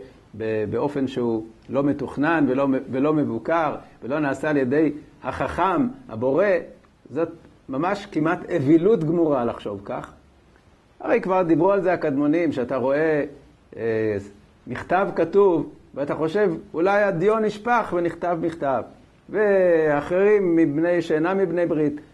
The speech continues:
אמרו, "אם אתה מצאת שעון על הרצפה, אז תחשוב אולי כמה, כמה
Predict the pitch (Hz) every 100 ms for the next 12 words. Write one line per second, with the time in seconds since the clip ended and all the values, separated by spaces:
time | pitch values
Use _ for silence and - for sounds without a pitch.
0 | - 117 139 185 165 143 143 147 147 190
1 | 202 170 - 165 185 226 214 180 160 151
2 | 151 - 143 - - - _ _ - 175
3 | - 190 - 240 208 202 208 208 208 214
4 | 208 196 190 180 160 - - _ - 208
5 | 202 196 185